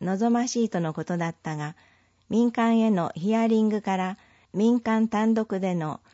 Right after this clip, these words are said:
進出困難の結論が出た。その結果、公共セクターとして何らかの負担をしなくてはならないということになるが、今後の方向性と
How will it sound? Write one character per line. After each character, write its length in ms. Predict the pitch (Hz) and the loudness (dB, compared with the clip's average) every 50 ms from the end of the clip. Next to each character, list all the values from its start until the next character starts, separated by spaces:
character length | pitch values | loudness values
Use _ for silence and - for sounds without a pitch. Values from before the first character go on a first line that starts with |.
| _ _ _ _ | _ _ _ _
進 260 | - - 220 233 247 | -6 -2 0 2 2
出 300 | 240 - 226 226 233 226 | 2 0 -4 -4 -4 -4
困 260 | - 247 240 233 226 202 | 0 0 2 2 4 2
難 180 | 175 160 160 | 2 0 -2
の 120 | 160 151 143 | -4 -4 -4
結 260 | - 165 - - 214 | -6 -6 -4 -2 -2
論 280 | 220 214 214 208 208 | 0 0 0 0 0
が 120 | 196 190 185 | 0 -2 -2
出 160 | 196 190 180 | -2 -4 -4
た。 220 | - 160 - - _ _ _ _ _ _ _ _ _ _ _ _ _ _ _ _ | -6 -8 -10 -10 _ _ _ _ _ _ _ _ _ _ _ _ _ _ _ _
そ 160 | - - 208 202 | -10 -4 -2 0
の 160 | 226 226 226 | 2 2 2
結 240 | - 202 202 - _ | 0 -2 -4 -4 _
果、 220 | - 190 175 180 226 _ _ _ _ _ _ _ _ _ | -8 -6 -6 -8 -8 _ _ _ _ _ _ _ _ _
公 200 | - - 247 262 | -4 0 0 0
共 280 | 240 - 254 247 240 240 | 0 0 0 0 0 0
セ 160 | - 220 233 | -2 -2 -4
ク 120 | 233 - - | -4 -4 -6
タ 160 | - 175 165 | -4 -4 -4
ー 40 | 165 | -4
と 180 | - 165 165 | -4 -6 -6
し 80 | 170 - | -8 -8
て 300 | - - 156 151 - - - | -8 -8 -6 -6 -8 -8 -6
何 240 | - 208 226 240 247 | -2 0 2 2 2
ら 140 | 233 233 226 | 2 0 0
か 140 | 226 208 185 | 0 -2 -2
の 120 | 180 170 | -2 -2
負 100 | 156 160 | -4 -6
担 280 | - 208 202 214 214 214 | -4 -2 0 0 0 0
を 60 | 214 | 0
し 160 | 220 - 202 | -2 -2 -2
な 120 | 208 220 220 | 0 0 -2
く 100 | - - | -2 -4
て 120 | - 175 | -4 -4
は 120 | 160 156 | -4 -4
な 160 | 151 160 170 175 | -4 -4 -2 -2
ら 120 | 190 202 | -2 0
な 180 | 196 202 196 180 | 0 0 0 -2
い 60 | 165 | -2
と 120 | - 160 | -4 -4
い 120 | 160 170 180 | -4 -4 -4
う 80 | 180 | -4
こ 120 | - 185 180 | -6 -6 -6
と 120 | - 180 | -4 -4
に 140 | 175 160 156 | -2 -2 -2
な 140 | 160 165 160 | -4 -4 -6
る 160 | 151 147 131 | -6 -6 -6
が、 180 | 143 139 135 - - - _ _ _ - | -6 -8 -8 -12 -16 -20 _ _ _ -6
今 240 | - 233 240 247 240 | -2 0 2 2 2
後 120 | 240 240 | 2 4
の 160 | 233 233 233 | 4 4 2
方 220 | 233 233 226 233 226 | 2 0 0 0 0
向 200 | - 233 226 233 | 0 0 0 0
性 260 | - 214 208 202 196 | 0 0 -2 -2 -2
と 300 | - - 196 180 196 | -2 -4 -4 -4 -6